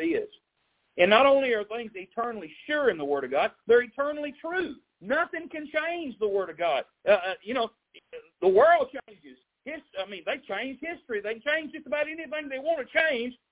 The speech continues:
but the Word of God stands sure. Amen? And it's eternally relevant. It does, we don't ever outgrow it. We never get to a point in history where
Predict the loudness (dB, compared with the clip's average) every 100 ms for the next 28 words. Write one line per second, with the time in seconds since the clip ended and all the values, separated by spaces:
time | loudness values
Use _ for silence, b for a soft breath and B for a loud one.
0 | _ 0 2 -2 4 4 4 -2 -4 -2
1 | -4 -4 -4 -2 -6 -8 -8 -2 -2 -4
2 | _ _ _ _ _ _ _ _ _ _
3 | _ _ _ _ -4 -4 -2 -2 -2 -2
4 | 0 0 -4 -10 -2 0 2 2 0 2
5 | 2 2 -2 -4 -10 -8 -6 -6 -8 -10
6 | -8 -4 -4 -4 -8 -10 0 2 4 2
7 | -2 -6 -4 -4 -2 -6 -6 -6 -2 -2
8 | 0 -4 -4 -4 2 2